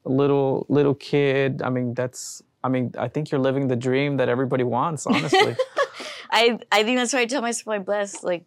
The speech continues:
Speaker 2: I don't real-, like, again, I have to tell myself, "Dude, you're, you're doing what you love every day,
Speaker 1: Yeah.
Speaker 2: every week. When did that happen? How did that happen? How did you do that?"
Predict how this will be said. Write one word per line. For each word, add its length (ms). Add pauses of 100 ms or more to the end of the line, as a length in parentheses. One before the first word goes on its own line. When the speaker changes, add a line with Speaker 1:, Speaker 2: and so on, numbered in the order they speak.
(480)
Speaker 2:
I 140
don't 140
real-, 200
like, 240
again, 260
I 60
have 140
to 80
tell 120
myself, 360
"Dude, 220
you're, 260 (300)
you're 160
doing 440
what 240
you 120
love 420
every 360
day, 460 (220)
Speaker 1:
Yeah. 240
Speaker 2:
every 360
week. 640 (1000)
When 180
did 160
that 140
happen? 400
How 200
did 120
that 140
happen? 340
How 80
did 160
you 60
do 320
that?" 280